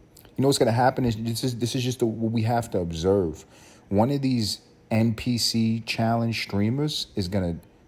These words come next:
get very, very famous and amass a large group, and then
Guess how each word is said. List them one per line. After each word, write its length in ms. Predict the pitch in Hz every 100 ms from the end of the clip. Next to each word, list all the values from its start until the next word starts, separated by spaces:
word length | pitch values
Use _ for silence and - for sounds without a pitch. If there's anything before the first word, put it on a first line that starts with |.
| _
get 160 | - 90
very, 500 | 85 82 110 117 113
very 280 | 101 104 90
famous 800 | - - 95 92 - - - - - - -
and 140 | 101 87
amass 500 | 87 95 107 110 -
a 60 |
large 480 | 87 92 107 107 92
group, 460 | - 131 143 - - - - -
and 180 | 92 95
then 260 | 101 92